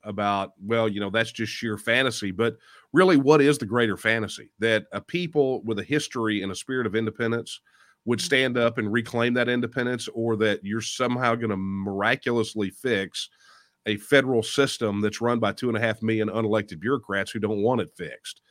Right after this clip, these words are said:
Speaker 1: right? Wh-, which one is really the, the pipe dream? Uh, and I can tell you from reality, I see Texit advance every day from,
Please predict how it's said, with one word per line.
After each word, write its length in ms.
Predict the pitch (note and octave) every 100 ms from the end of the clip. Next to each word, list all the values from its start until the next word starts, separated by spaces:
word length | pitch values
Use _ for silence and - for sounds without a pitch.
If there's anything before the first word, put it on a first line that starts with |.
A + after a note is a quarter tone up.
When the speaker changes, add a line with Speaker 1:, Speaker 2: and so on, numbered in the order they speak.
| _ _ -
Speaker 1:
right? 220 | G2 G#2
Wh-, 240 | A2+ D3
which 300 | B2 D#3+ D#3+
one 260 | D#3 D#3 D3
is 220 | A#2+ A2+
really 340 | G#2 C3+ C3 A2+
the, 240 | G#2+ G2+
the 140 | F#2 -
pipe 340 | - A2+ B2
dream? 340 | G#2+ G#2 F2+ D2+ _ _ - _ -
Uh, 260 | A2 A2 - B2
and 340 | A#2 A2 G#2 -
I 140 | A2+
can 160 | D3+ F3
tell 180 | - B2+
you 220 | B2+ C3+
from 260 | - C3+ C3
reality, 640 | C3+ B2 E3+ B2+ - - _ _ _ _ A#2
I 180 | D#3+
see 300 | G3+ - F#3
Texit 500 | D#3 E3 D3+ - D3 -
advance 580 | B2 G#2 A2+ F#2+ F2 - -
every 320 | C3+ C3+ C3
day 260 | G#2+ D#2+ - -
from, 320 | F#2+ F#2+